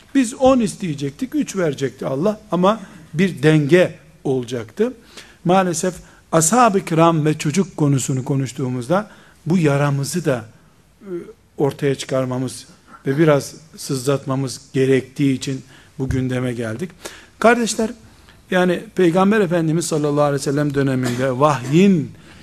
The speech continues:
indiği dönemlerde doğmuş,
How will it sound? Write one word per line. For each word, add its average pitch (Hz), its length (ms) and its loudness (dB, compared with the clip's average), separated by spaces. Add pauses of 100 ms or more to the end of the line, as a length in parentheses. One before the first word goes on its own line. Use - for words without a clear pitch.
(180)
indiği 180 540 2
dönemlerde 135 920 0 (480)
doğmuş, 147 540 4